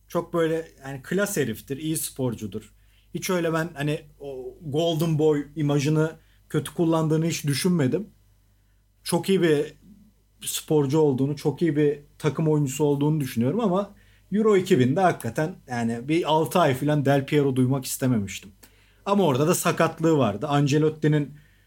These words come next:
klasik dört dört iki manyaklığı yüzünden herif sol kanat oynattığı bir dönem falan vardı.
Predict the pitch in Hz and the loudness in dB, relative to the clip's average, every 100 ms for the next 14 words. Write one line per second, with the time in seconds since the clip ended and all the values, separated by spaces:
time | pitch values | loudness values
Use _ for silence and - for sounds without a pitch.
0 | _ _ - 160 156 - 131 156 156 165 | _ _ 0 0 0 -2 2 2 2 2
1 | 147 - - 147 147 147 135 147 147 131 | 0 0 0 2 4 2 0 0 0 0
2 | 139 139 139 131 - 147 139 143 139 139 | -2 0 -2 -2 -2 0 0 0 0 0
3 | 131 131 127 - 131 127 127 127 127 127 | 2 2 0 -2 -2 0 0 0 -2 -2
4 | 117 127 113 98 92 131 | -4 -4 -4 -6 -10 -12